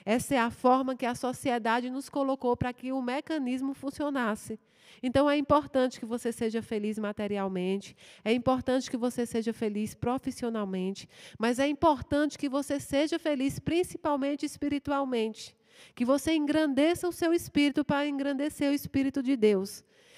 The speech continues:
Então, cada um pode achar a sua missão através do trabalho e do estudo. Então, estudando essa live, como tantas outras, eu sempre estudo as maneiras que as religiões, como universalista,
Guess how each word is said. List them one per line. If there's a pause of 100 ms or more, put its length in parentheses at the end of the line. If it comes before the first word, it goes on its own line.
Então,
cada
um
pode
achar
a
sua
missão
através
do
trabalho
e
do
estudo. (560)
Então,
estudando
essa
live,
como
tantas
outras, (360)
eu
sempre
estudo
as
maneiras
que
as
religiões,
como
universalista,